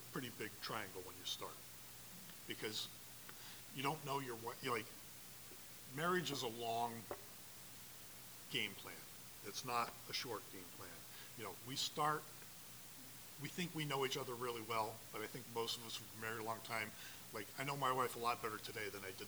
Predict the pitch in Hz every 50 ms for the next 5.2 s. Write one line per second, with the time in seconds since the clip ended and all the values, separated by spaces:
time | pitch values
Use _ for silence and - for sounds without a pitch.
0 | 98 - 101 95 95 - 98 92 87 95 95 90 82 - - 80 76 - - -
1 | - - - - - - - - - - - - - - 98 92 - - 104 98
2 | 92 - - - - - - - 123 - - 110 110 120 127 131 135 135 135 131
3 | 127 123 120 113 113 117 110 - - 113 - - 98 90 - - - 123 127 123
4 | 127 117 110 113 110 120 117 113 107 101 98 - 113 107 104 104 95 95 90 -
5 | 98 92 90 87